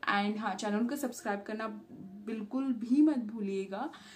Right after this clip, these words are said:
Subscribe करने के बाद hit the bell icon so you will get the notification of my video। Yeah, without further ado, let's start to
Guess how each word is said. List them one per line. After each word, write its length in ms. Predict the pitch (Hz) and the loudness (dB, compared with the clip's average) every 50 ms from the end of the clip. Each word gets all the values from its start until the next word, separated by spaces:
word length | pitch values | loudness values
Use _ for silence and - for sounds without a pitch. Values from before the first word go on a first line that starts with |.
| - - - - | 6 8 8 8
Subscribe 360 | 320 269 - 311 302 285 269 | 6 4 2 0 0 0 0
करने 260 | 277 - 262 254 247 | -2 0 2 2 2
के 140 | 240 247 254 | 2 2 0
बाद 280 | 247 226 226 226 226 240 | 0 0 0 0 0 2
hit 160 | 247 247 233 | 2 2 4
the 200 | 202 196 202 208 | 6 8 8 8
bell 260 | - 214 233 294 302 | 8 6 4 2 2
icon 680 | 277 220 208 - - - 226 214 214 208 220 226 214 | 2 0 -4 -6 -8 -8 -6 -4 -4 -4 -4 -6 -6
so 60 | - | -4
you 200 | 254 233 240 247 | -2 0 2 2
will 140 | 254 247 226 196 | 2 2 0 2
get 200 | 208 208 202 190 | 2 2 2 2
the 100 | 208 220 233 | -2 -2 0
notification 800 | 254 - - - - 247 - - 202 190 202 - - 226 247 302 370 370 - - | 0 -2 -2 -4 -6 -6 -4 -4 -4 -4 -4 -6 -6 -2 -2 -2 -2 -4 -8 -10
of 140 | 214 214 - 214 | -10 -4 -2 0
my 100 | 196 180 185 190 208 | 0 0 0 0 0
video। 360 | 208 190 175 175 180 202 277 320 - - - - - - - 240 | 0 0 0 -2 -2 0 0 -2 -2 -6 -14 -20 -18 -8 -2 2
Yeah, 180 | 269 339 349 294 240 | 2 4 4 4 4
without 380 | 262 247 240 262 285 339 370 359 - - - - | 4 4 6 6 4 4 2 0 -4 -2 2 4
further 240 | 262 240 214 247 240 | 4 4 6 6 4
ado, 220 | 247 202 208 208 208 214 240 | 4 4 4 2 2 2 2
let's 160 | 262 302 - - | 0 0 0 0
start 280 | - 254 202 202 208 - | 2 2 2 2 2 -2
to 100 | - 226 | -4 -4